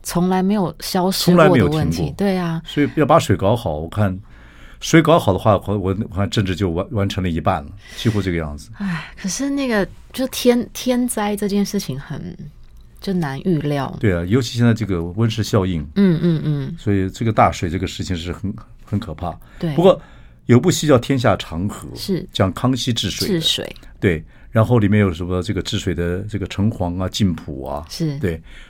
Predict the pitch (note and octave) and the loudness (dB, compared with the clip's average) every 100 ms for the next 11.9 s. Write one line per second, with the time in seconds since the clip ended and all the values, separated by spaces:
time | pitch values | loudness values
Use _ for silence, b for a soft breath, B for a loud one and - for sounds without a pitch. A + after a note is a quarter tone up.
0 | B - C#3+ A#2+ E2 E2 F#2+ F2 F#2+ b | B 0 2 4 0 0 0 -2 -6 b
1 | b - - - - - A2 F#2+ A2+ A2+ | b -20 -20 -20 -20 -2 0 2 2 0
2 | - - - A#2+ G2+ - A#2 G#2 G2 G#2 | 0 -12 -2 0 0 0 4 6 6 2
3 | F#2 - G#2 D2+ C2+ - - A2+ A2 - | 0 0 -2 -2 -6 -12 -6 -2 0 2
4 | G#2 A2 - F#2 - C#2+ - b b - | 2 2 0 -4 -6 -12 -14 b b 0
5 | F#3+ C#3+ E2 F2 G2 F#2+ G2+ G2+ - G2 | 6 6 6 4 2 2 0 -2 2 2
6 | A#2+ F#2+ D#2+ D2 C#2 D2 - - - - | 4 0 0 -6 -10 -14 -16 -20 -20 -20
7 | B B - - D3 G2 G2+ E2 D2+ D2 | B B -6 2 4 4 0 -2 -4 -10
8 | - b D3 F#3 E3 G#2 A2+ C3+ - C3 | -12 b 6 8 8 8 6 4 2 2
9 | B2+ G#2+ - b b F3 C3+ - C#3 B2 | 2 0 -2 b b 4 4 2 2 2
10 | E2 A2+ - b b - D#3 D3 D#3 C#3+ | 0 -4 -14 b b 4 6 4 0 2
11 | A#2 F#2+ - b b b b E3+ A3+ | 2 2 -4 b b b b -2 -2